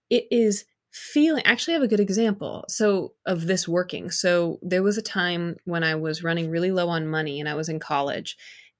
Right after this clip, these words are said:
and I was sitting in my car, and I had a moment where I literally just sort of caught myself off guard, and I was like, "Damn, I wonder what it would be like to not have to worry about money." Like, I just thought that. And then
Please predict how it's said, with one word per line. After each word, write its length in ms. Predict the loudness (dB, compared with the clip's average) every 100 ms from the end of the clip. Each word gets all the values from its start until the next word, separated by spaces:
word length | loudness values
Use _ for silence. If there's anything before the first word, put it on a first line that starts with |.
| -6
and 440 | -2 0 0 -2 -2
I 100 | 0
was 200 | 2 0
sitting 220 | 0 0 0
in 120 | -2
my 100 | -4
car, 520 | -4 -4 -2 -2 -6 -6
and 120 | -4
I 40 | -4
had 260 | 0 0
a 60 | 2
moment 580 | 0 0 0 -2 -6 _ -20 _ _ _
where 260 | -4 0 2
I 100 | 2
literally 840 | 0 0 0 0 0 0 -4 -8 _ _ _ _ -8
just 140 | -4 0
sort 140 | 2
of 100 | 0
caught 180 | -2 -4
myself 320 | -4 -4 -4
off 200 | -4 -4
guard, 200 | -2 0
and 80 | -2
I 100 | -4
was 100 | -4
like, 180 | -6 -10 -6
"Damn, 380 | 0 0 0 -4
I 80 | 0
wonder 360 | 2 2 0 -2
what 120 | -2
it 100 | -2
would 160 | -2
be 180 | 0 0
like 380 | 0 -4 -10 -12
to 100 | -8
not 240 | -4 -4 -4
have 200 | -6 -6
to 80 | -8
worry 320 | -4 -4 -4
about 280 | -6 -8 -6
money." 600 | -4 -2 -4 -6 -12 -18 _ _ _ _ _ _ _ -4
Like, 100 | 0
I 60 |
just 220 | 0 -2 0
thought 240 | 0 0
that. 180 | -4 -4 -10 -18 -4
And 220 | 2 2 4
then 640 | 4 4 2 -2 -4